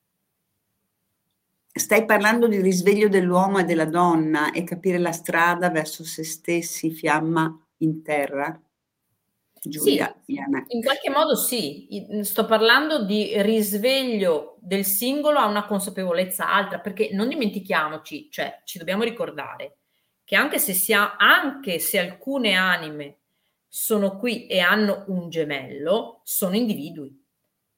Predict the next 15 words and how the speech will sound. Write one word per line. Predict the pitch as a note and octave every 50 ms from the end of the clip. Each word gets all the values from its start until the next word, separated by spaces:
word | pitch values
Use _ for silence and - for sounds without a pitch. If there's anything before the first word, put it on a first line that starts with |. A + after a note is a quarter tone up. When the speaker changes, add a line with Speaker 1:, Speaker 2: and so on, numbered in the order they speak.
| _ _ _ _ _ _ _ _ -
Speaker 2:
Altrimenti | - E3 E3 A3+ A#3+ A3+ G#3 F#3+ F#3+ F#3+ F#3+ G3 G#3+ G#3+ G#3+ G#3 - - _ _ _ _ _ _ _ _ _ _ _ _ _ _ _ _ _ _ _ _ _ F#3
non | F#3+ G#3 G3+ G#3 G3+
ci | - A3+
saremmo | G#3 - A3 F#3+ F3 F3+ G3
incarnati | G#3 G3+ G3 F#3+ F3 E3+ F3 D#3 C#3+ D#3 - - - G#3+ G#3+ - - G#3
in | G3 F#3+ F#3
due | F3+ F#3+ G#3 A#3 A3+
individui | A3+ G#3 F#3+ F#3 F#3 F#3+ F#3+ F#3+ G#3 G#3+ G3+ - - D#3+ D3+
diversi. | - G3+ F#3+ F3 D#3+ D#3 D3 D#3 F#3+ G3+ - - - - D#3+ D#3 D3+ - _ _ _ _
Quindi | - C3+ C3 B2+
Speaker 1:
Esatto. | C3+ C3+ -
Speaker 2:
abbiamo | - F#3+ G#3 G3+ F3 D#3+ - _ - E3 D#3+ - -
una | - A3+ A#3 A3+ G3+ F#3 F3+
vibrazione | F3 G#3 G#3 F#3+ G3 G3+ G3 G3 F#3+ G3 - - - B3+ C4+ D4 D#4
energetica, | C4+ A3+ G#3 F#3 E3 D#3+ D#3+ - F#3 F3 F3 F#3 - A3+ A3 - A3+ A3+ A#3 C#4+ - - -